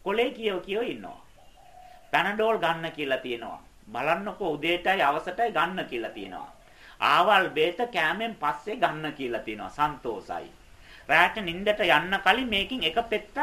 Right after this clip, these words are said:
ගන්න කියලා තියෙනවා. ඕම කියලා මේ කොලේ දෙපැත්තම පෙරලා පෙරලා කියව කියව ඉන්නවා.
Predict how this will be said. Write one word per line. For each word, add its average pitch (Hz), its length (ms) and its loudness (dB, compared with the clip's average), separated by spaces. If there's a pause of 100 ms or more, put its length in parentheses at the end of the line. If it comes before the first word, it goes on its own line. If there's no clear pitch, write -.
ගන්න 175 360 4
කියලා 143 260 -2
තියෙනවා. 101 340 -8 (320)
ඕම 233 320 2
කියලා 247 300 2
මේ 277 140 -4
කොලේ - 400 2
දෙපැත්තම 247 600 0
පෙරලා 208 340 -2
පෙරලා 269 260 0
කියව 240 320 -2
කියව 240 260 -4
ඉන්නවා. 147 380 -10